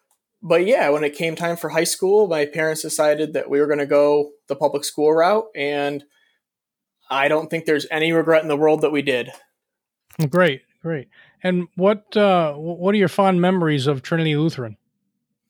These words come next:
Speaker 1: Oh, man. Fond memories of Trinity. Well,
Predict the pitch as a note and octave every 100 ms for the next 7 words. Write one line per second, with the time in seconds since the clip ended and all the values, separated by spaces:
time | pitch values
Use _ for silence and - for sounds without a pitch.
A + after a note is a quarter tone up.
0 | _ _ _ _ - _ _ - F#3 G3
1 | D#3 E3 D#3+ C3+ - - - _ _ _
2 | - E3 D#3+ F#3 F3+ D3+ D#3+ D#3 D3 C#3
3 | - D3+ C#3+ C3+ - _ - - _ _
4 | _ D#3+ F#3 G3+ -